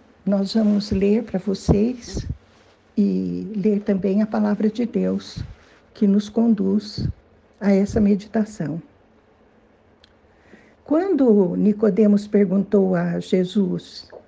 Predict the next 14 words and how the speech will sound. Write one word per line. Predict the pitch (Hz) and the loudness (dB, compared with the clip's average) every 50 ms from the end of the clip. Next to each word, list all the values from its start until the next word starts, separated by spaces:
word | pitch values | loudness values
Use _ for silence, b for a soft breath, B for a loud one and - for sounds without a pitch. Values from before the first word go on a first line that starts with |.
| _ _ _ _ _ _ _ _ | _ _ _ _ _ _ _ _
"Como | - 311 370 381 | -6 -6 -4 -2
alguém | 349 320 269 208 202 240 233 233 | 0 2 2 4 4 4 4 4
pode | 220 226 220 202 208 180 - 196 | 4 4 4 2 2 2 0 -2
nascer | 180 170 185 - - - 208 214 208 202 | 0 0 -2 -4 -2 2 2 2 4 2
sendo | 208 - - - - 208 214 196 175 175 | 0 -2 -2 0 2 4 2 2 2 -2
velho?", | 165 - 202 202 226 262 269 220 175 156 156 151 - _ _ _ _ _ _ _ _ _ _ _ _ _ - | -4 0 0 0 2 2 0 0 -2 -4 -6 -10 -14 _ _ _ _ _ _ _ _ _ _ _ _ _ -4
está | 185 185 - - 208 196 | -2 -2 -2 -2 0 2
em | 202 196 | 2 0
João | 175 - 190 175 185 185 190 208 214 214 214 - - | 0 0 0 0 2 2 2 2 2 0 -2 -6 -10
três, | - - 185 185 214 220 220 - | -8 -2 0 0 0 0 -2 -6
quatro. | - - 196 170 185 185 156 - - - - _ _ _ _ _ _ _ _ _ _ _ _ _ _ _ _ _ _ _ _ _ _ _ _ _ _ _ _ _ _ _ _ _ _ _ _ _ - _ _ _ _ _ _ _ _ _ _ _ _ _ _ _ _ _ _ _ _ _ _ - | -8 -8 -6 -6 -6 -8 -10 -12 -20 -20 -20 _ _ _ _ _ _ _ _ _ _ _ _ _ _ _ _ _ _ _ _ _ _ _ _ _ _ _ _ _ _ _ _ _ _ _ _ _ -20 _ _ _ _ _ _ _ _ _ _ _ _ _ _ _ _ _ _ _ _ _ _ 2
É | 220 247 | 2 2
a | 269 277 | 2 0
seguinte: | 277 - 320 311 - - 226 202 196 190 - - - - - - | -2 -6 -6 -4 0 2 2 2 2 -2 -4 -8 -18 -20 -20 -20